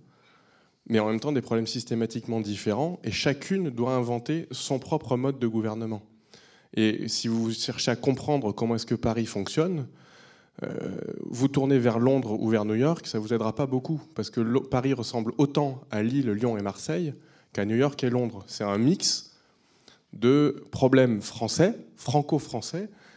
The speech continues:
et de problèmes des grandes métropoles. Mais ce mix-là, il est présent qu'à un seul endroit, c'est Paris.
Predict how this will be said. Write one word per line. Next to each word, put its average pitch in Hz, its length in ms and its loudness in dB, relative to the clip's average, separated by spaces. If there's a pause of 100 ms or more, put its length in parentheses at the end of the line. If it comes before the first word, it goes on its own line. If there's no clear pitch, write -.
(160)
et 131 80 8
de 127 60 -2
problèmes 139 640 0
des 123 280 2
grandes 135 260 2
métropoles. 113 560 -6 (380)
Mais 113 80 2
ce 143 160 0
mix-là, 139 440 2
il 180 60 4
est 139 60 4
présent 160 240 2
qu'à 131 160 0
un 127 80 2
seul 139 160 2
endroit, 139 320 4
c'est - 160 -2
Paris. 117 400 -4